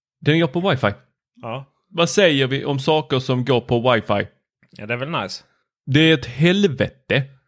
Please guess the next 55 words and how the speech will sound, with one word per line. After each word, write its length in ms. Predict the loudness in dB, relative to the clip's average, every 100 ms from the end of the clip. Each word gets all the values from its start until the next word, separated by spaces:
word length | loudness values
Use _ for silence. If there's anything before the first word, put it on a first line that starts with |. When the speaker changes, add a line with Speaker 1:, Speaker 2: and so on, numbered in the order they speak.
| _ _
Speaker 2:
Jaha. 340 | -16 -14 -14 -16 -20 _ _ _ -4
Speaker 1:
Alltså 140 | 0
det 60 | 2
finns 220 | 2 0
en 80 | -2
skala 500 | -4 -2 -2 -2 -2
där. 160 | -2
Bluetooth, 840 | -2 -2 0 0 -2 -2 -2 -2 -6 -2 -2
wifi 460 | -2 -4 -2 -4 -8
och 120 | -12
sen 520 | -4 -2 0 -4 -8 _ _ _ _
så 420 | -6 0 2 2 -2
ska 240 | -4 0
de 140 | 0 -2
upp 160 | -2
i 160 | -4 -4
Matter. 680 | -4 0 0 -2 -6 -10 -10 _ -6
Speaker 2:
Ja, 120 | -4
vad 140 | -2
Matter 360 | -4 -6 -6 -12
kan 200 | -8 -6
de 80 | -4
väl 120 | -2
upp 220 | -2 2
i 360 | 2 4 2 0
om 140 | -4
det 80 | -6
är 120 | -4
wifi? 340 | -6 -4 -4 -4 -8 -20 _ _ -16 -16 -20 -6
Speaker 1:
Kan 200 | -2 0
den 140 | 0 0
det? 260 | 0 -2 -14 _ _
Speaker 2:
Ja, 380 | -6 -4 -4 -6 _
det 180 | -10 -4
är 120 | 0 2
Speaker 1:
Ja, 100 | 4
Speaker 2:
Matter 140 | 2
Speaker 1:
okej, 200 | 2 2
men 100 | 2 2
Speaker 2:
och 20 |
Speaker 1:
okej, 100 | 2
Speaker 2:
stöd 220 | 2 0
för 60 | 2
Speaker 1:
ja, 120 | 0
Speaker 2:
wifi. 120 | 0
Speaker 1:
okej, 220 | -4 -2 -2
förlåt. 260 | 0 -2 0
Jag 140 | -2
vill 140 | 2
ändå 240 | 0 0 0
inte 140 | 0
ha 80 | -2
det 60 | -2
på 200 | -2 -2
wifi. 160 | -2